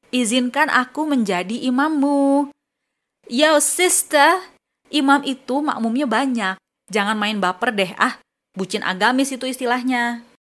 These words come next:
Contoh lain yang dialami saya dan orang-orang yang saya kenal tentang sange agamis adalah menggunakan bahasa-bahasa agamis yang mengarah ke berahi.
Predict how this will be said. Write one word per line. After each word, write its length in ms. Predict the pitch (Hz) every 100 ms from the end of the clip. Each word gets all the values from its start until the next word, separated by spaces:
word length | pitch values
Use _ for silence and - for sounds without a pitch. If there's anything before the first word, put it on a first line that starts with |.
| _ _ _ _
Contoh 320 | - 208 208 196
lain 560 | 196 170 165 247 330
yang 320 | 269 220 214
dialami 400 | 202 180 190 180
saya 560 | 185 - 165 165 247 285
dan 480 | 190 208 254 254 240
orang-orang 720 | 208 190 190 185 175 190 254
yang 160 | 202 196
saya 160 | 175
kenal 400 | 190 160 151 240
tentang 560 | 262 214 190 180 175 180
sange 320 | - 247 330
agamis 720 | 262 233 180 147 156 226 269
adalah 560 | - 175 160 170 240 277
menggunakan 720 | 247 208 190 180 247 285 302
bahasa-bahasa 1000 | 220 196 214 220 - 311 220 208 214 -
agamis 640 | 202 190 180 170 226 302 -
yang 320 | 180 208 277
mengarah 560 | 254 226 165 143 247 -
ke 240 | 254 277
berahi. 560 | 208 214 240 254 294